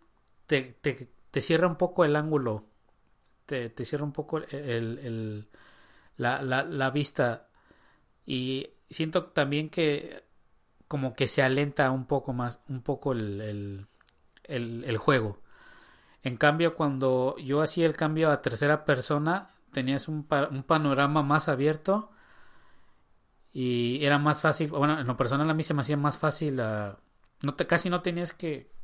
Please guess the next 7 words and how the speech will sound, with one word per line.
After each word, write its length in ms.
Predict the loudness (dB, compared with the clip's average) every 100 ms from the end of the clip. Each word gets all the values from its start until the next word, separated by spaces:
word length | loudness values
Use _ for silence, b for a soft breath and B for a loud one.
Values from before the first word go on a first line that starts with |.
| -10
que 260 | -8 -8 -4
presionar 460 | -4 -2 -2 0
la 100 | 0
mira 320 | 0 0 0 0
para, 400 | -4 -4 -12 -20 b b b b b 2
para 220 | 4 4
disparar. 540 | 0 0 2 2 0